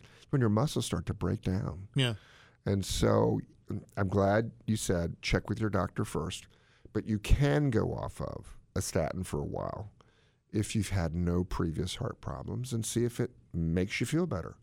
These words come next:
Speaker 2: Right.
Speaker 1: Yeah, some doctors will, will go off of it, and they'll put you on a, um, vitamin called co Q ten or
Speaker 2: Mm-hmm.
Speaker 1: coenzyme Q ten, and it seems to, in some people, prevent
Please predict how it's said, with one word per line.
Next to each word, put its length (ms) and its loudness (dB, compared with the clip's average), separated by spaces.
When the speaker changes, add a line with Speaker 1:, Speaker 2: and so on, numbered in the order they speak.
Speaker 2:
Right. 200 0
Speaker 1:
Yeah, 180 6
some 260 2
doctors 420 4
will, 120 2
will 320 0
go 160 0
off 220 2
of 120 -2
it, 200 2
and 100 2
they'll 80 4
put 240 0
you 60 4
on 100 2
a, 160 0
um, 420 0
vitamin 360 2
called 240 -2
co 120 2
Q 200 -4
ten 420 -2
or 80 6
Speaker 2:
Mm-hmm. 140 0
Speaker 1:
coenzyme 520 0
Q 200 -2
ten, 400 -2
and 260 2
it 240 4
seems 800 2
to, 500 2
in 260 0
some 400 0
people, 600 -2
prevent 580 4